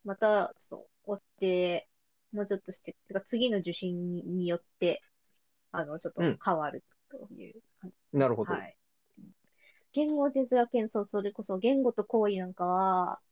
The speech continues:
Speaker 2: あの、
Speaker 1: うん。
Speaker 2: オースティンなんですけど、あの、
Speaker 1: うん。
Speaker 2: オースティンのその二次文献みたいなものが本当に、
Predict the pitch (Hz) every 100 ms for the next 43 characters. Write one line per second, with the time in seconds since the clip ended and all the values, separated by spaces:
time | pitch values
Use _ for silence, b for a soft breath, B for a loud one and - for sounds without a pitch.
0 | _ _ _ 214 196 190 180 180 180 -
1 | 339 359 - 226 196 180 - _ _ -
2 | 202 185 - 185 220 220 190 - _ _
3 | _ _ _ 202 185 175 330 - - -
4 | 240 190 196 190 185 - _ 208 226 226
5 | 302 359 453 370 220 196 180 185 180 170
6 | 165 165 285 381 466 403